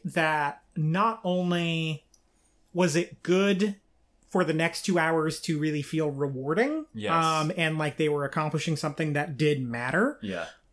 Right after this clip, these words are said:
Speaker 1: Um, I also felt like it was able to showcase, like, we have stars in this thing, man,
Speaker 2: Right.
Speaker 1: like, who can act, you know,
Speaker 2: Yes.
Speaker 1: like, they're,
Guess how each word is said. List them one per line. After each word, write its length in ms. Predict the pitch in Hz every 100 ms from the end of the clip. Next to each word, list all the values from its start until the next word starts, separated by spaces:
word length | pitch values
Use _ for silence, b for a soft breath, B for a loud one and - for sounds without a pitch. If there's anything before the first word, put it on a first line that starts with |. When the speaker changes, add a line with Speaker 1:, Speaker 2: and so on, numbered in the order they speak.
| -
Speaker 1:
Um, 640 | 175 160 156 151 139 127 - _ _ _ _ _ _ _
I 100 | 180
also 280 | 196 214 294
felt 380 | - 233 220 220
like 360 | 202 190 - -
it 280 | 190 190 -
was 420 | 190 175 180 160 -
able 340 | 180 180 175 208
to 120 | 170
showcase, 480 | - 165 165 160 -
like, 160 | 147
we 320 | 143 147 175 269
have 200 | 339 247
stars 680 | - 214 180 127 113 - -
in 280 | 196 180 180
this 260 | 170 151 -
thing, 380 | 190 156 143 143
man, 240 | 151 156
Speaker 2:
Right. 40 | 160
Speaker 1:
like, 160 | 156
who 140 | - 190
can 400 | - 214 226 196
act, 440 | 185 160 123 -
you 200 | - 160
know, 160 | 156 156
Speaker 2:
Yes. 80 | 160
Speaker 1:
like, 200 | 160 156
they're, 300 | 185 240